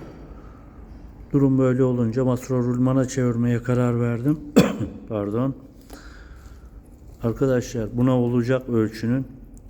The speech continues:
içi de büyüktü. Fakat biz bunun içinden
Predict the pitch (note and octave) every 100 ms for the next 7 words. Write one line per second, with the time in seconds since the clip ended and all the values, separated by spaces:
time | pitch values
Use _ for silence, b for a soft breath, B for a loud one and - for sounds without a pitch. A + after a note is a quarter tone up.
0 | - - - - B2 B2+ A#2 A2+ A2+ -
1 | G2 - - - - - - - - -
2 | - - B2+ B2 G#2+ - - - - A#2+
3 | A#2+ A#2 B2+ C3+ - A2+ A2 B2+